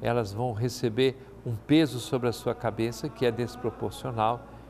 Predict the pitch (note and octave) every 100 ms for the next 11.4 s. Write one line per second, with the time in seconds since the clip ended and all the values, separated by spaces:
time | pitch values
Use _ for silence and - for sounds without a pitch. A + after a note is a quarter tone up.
0 | - - A2+ A#2 G#2+ G2+ G#2 G2 A2+ C3
1 | C3+ C3 B2+ F#2+ A#2 B2 A#2 A#2+ - -
2 | - G#2+ - G#2+ A2 A2 G#2 - G#2+ G2+
3 | F#2+ G2 F#2 - - F#2+ G2 - - -
4 | - - - - - - - - - -
5 | - - - - - - - - - -
6 | - - - - - - - D3+ F#3+ G#3
7 | D#3 D3 C3+ A#2 G2+ F2+ - - - -
8 | A2+ - G#2 A2+ C#3+ A2 F#2+ F2 - -
9 | - - - - - - - - - G3+
10 | G3+ F#3+ F3+ - C3 B2+ A#2 - A2+ A2+
11 | G#2+ G#2 A2 G2+